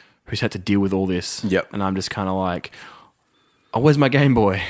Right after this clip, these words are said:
Speaker 1: <laughs>
Speaker 2: Our experience was, like, I guess a bit different to that, but similar in so many ways. <laughs> Like, um, and particularly afterwards and everything, 'cause we didn't have infections and stuff to deal with.
Speaker 1: Yeah.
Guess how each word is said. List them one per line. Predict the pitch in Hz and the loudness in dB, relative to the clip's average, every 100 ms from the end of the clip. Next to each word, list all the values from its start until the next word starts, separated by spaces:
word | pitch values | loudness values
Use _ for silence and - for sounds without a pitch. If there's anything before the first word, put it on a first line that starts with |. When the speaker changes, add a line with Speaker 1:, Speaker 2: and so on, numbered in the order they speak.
| - | -8
Speaker 1:
<laughs> | - - 175 131 - - _ - - 165 - - - 165 - _ | -8 2 2 4 0 -2 _ -18 -14 -12 -14 -18 -18 -18 -20 _
Speaker 2:
Our | 95 101 | 0 2
experience | 95 - 92 90 - | 0 2 2 2 -2
was, | 85 | -2
like, | 85 78 - - _ _ 92 | -2 -2 -6 -16 _ _ -2
I | |
guess | 90 85 | -2 0
a | 85 | 0
bit | 92 | 0
different | 90 87 80 | 0 -4 -6
to | - | -4
that, | 85 85 - | -2 -2 -4
but | 82 - - _ _ - | -6 -6 -12 _ _ -4
similar | - 95 98 98 | 0 2 4 2
in | 98 98 - _ _ _ _ | 0 -4 -8 _ _ _ _
so | - | 0
many | 101 95 | 2 4
ways. | 92 147 - - | 4 2 -2 -4
<laughs> | |
Like, | 120 - 135 104 - - - - - - | -4 -2 0 -2 -4 -18 -20 -20 -16 -4
um, | 92 90 90 85 - _ _ | 0 0 0 -4 -8 _ _
and | 92 | -8
particularly | 80 104 98 90 | -2 -2 0 0
afterwards | 87 95 104 98 | 0 0 0 0
and | 95 | 0
everything, | 95 92 104 120 | 0 -2 -2 -4
'cause | 127 92 | -6 -2
we | 95 | -2
didn't | 82 | 0
have | 87 82 | -2 -4
infections | 85 85 - 95 87 | -6 -6 -6 -6 -6
and | 85 | -4
stuff | - 85 | -4 -4
to | 85 | -2
deal | 85 | 0
with. | 90 123 - | 0 -2 -6
Speaker 1:
Yeah. | 107 98 85 | -6 -4 -6